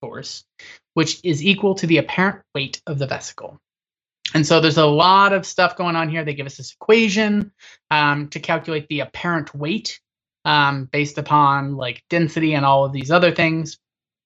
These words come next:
Um, expect to maybe see something w-, like doing a calculation. But as I look at this, like, there's that radius to the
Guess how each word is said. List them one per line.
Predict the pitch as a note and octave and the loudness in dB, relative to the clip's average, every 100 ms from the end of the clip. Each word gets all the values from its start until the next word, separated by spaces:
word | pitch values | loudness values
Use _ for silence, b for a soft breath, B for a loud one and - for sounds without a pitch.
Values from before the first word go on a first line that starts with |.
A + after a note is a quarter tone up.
| _ _ - - | _ _ -10 -2
Um, | D#3+ D3+ D3+ D3 - | 2 2 0 -4 -8
expect | F3 A#3 A3 | 0 0 0
to | G3 | 0
maybe | F#3 F3 | 0 -2
see | E3+ F3+ | -6 -8
something | E3+ F3 F3 E3 | -4 -4 -2 -4
w-, | D#3+ - | -4 -4
like | D3+ - | -4 -2
doing | D#3+ D3 | -2 -2
a | |
calculation. | C3 C#3 D3 B2+ C3+ - G#3 G3+ G3 B B B B _ - | 0 -2 -2 -6 -6 -4 -2 -2 -4 B B B B _ 0
But | F#3+ G3+ | 0 0
as | G3 | 0
I | |
look | G#3+ B3 | 0 -2
at | C#4 | -4
this, | G#3 F#3 - _ | -4 -4 -8 _
like, | F#3 D#3 | -8 -6
there's | G3+ | -2
that | A#3 D3+ | 0 0
radius | D#3+ E3+ F#3 F3+ - | -2 -2 -4 -6 -6
to | |
the | D#3 C#3+ | -6 -8